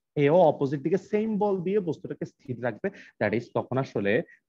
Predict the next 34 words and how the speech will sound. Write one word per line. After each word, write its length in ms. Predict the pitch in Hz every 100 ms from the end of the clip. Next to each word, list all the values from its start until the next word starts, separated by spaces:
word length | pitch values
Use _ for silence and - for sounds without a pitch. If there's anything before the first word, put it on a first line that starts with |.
| -
তখন 220 | - 120 117
আসলে 240 | - 143 240 - _ _ -
স্থিতি 280 | - 143 165 165
ঘর্ষণের 420 | 165 - 170 175 139
মানটা 300 | 107 104 - 147
হয়ে 220 | 160 156
যাবে 160 | 175 175 - 143
আপনার 340 | 127 - 120 107 -
প্রয়োগকৃত 480 | 113 107 - 120 247 285 - 104
বলের 260 | 98 98 98
মানের 240 | 98 143 - - _ -
সমান। 260 | - 117 202 180
দিকটা 240 | 220 - 220
তো 40 | 180 117
opposite, 240 | 104 101 -
কারণ 140 | 104 107
ঘর্ষণ 280 | 113 - 156 156
সবসময় 440 | 143 - 185 262 302 - - - 123
গতির 300 | 175 175 139 107
অপোজিটে 380 | 123 123 131 311 - _
কাজ 120 | - -
করে। 120 | - - _ _ _ - - _ 214
এবার 160 | 147
একটু 120 | 110 -
খেয়াল 140 | 120 113
করব, 120 | 147 262 -
কিন্তু 320 | 311 294 - 104 - - 190
আপনার 320 | 196 214 226 226 -
প্রয়োগকৃত 600 | 220 220 220 220 233 202 214 196
বলটা 280 | 202 196 262 -
যদি, 180 | 190 180 - _ -
একটু 100 | 170 -
খেয়াল 160 | 123 101
করবে, 180 | 101